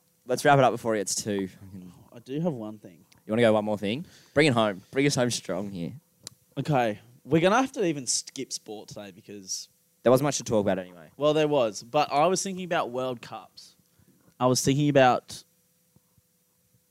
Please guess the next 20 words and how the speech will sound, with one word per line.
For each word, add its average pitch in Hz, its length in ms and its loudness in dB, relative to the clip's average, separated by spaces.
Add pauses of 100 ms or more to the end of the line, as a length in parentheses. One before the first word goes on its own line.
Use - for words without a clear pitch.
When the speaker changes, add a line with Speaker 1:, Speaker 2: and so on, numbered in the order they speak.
(320)
Speaker 2:
that - 80 -20
a - 180 -20
ghost - 300 -14
or - 20 -10
Speaker 1:
I - 20 -10
don't 180 100 -8
Speaker 2:
something? 175 180 -2
Speaker 1:
know. 170 80 -4
Speaker 2:
What - 60 -6
Speaker 1:
That - 20 -
Speaker 2:
the - 60 -2
Speaker 1:
was - 120 -2
a - 40 -4
Speaker 2:
hell? 147 120 -4
Speaker 1:
ghost. - 220 -10 (380)
Speaker 2:
Um, 117 360 0
we 127 100 0
were 143 40 0
talking 170 340 0
about 170 220 0